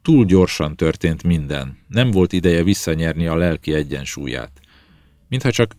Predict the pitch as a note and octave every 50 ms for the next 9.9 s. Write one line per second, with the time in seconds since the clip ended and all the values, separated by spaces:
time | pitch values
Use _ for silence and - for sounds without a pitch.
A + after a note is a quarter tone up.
0 | _ _ C#3+ D3 C3 G#2 F#2+ D#2 E2+ D#2+ D#2+ D#2 - - G2 - _ - E2+ E2
1 | D#2 - E2 - - - D#2 D2+ D#2+ D#2+ D2+ D2+ D2+ C#2 D2 C#2+ B1 - _ _
2 | _ _ _ _ _ _ _ _ _ _ - C3 C3+ A2 F2 E2+ E2 - - F#2+
3 | E2+ - _ - E2+ E2 F2+ G2 F#2 - - E2+ - D#2 D2+ - _ - F2+ F2
4 | E2 D#2 D2 - D#2 D#2 D2+ D#2 D2+ D2+ D2+ C#2+ - - D#2 - - E2+ D#2+ D2+
5 | - D2+ C#2+ - D2 C#2 - - _ _ _ _ _ _ _ _ _ _ _ -
6 | - - - C#3+ - - G2+ F2+ D#2+ E2 G2 A#2 - - F#2+ F#2+ F2+ - - F2+
7 | F2 F2+ F2+ F2+ F2+ - _ _ - - - B2 G2+ D#2 D#2 D#2 - - D#2+ D#2
8 | D#2 D#2 - - F2+ E2+ D#2 C#2+ C2+ D#2 D#2 D#2 D#2+ D#2+ D#2 D2+ - - - -
9 | - - C2+ C2+ C2+ B1+ C2 - B1+ B1+ B1 B1 B1 A#1+ A1+ - - -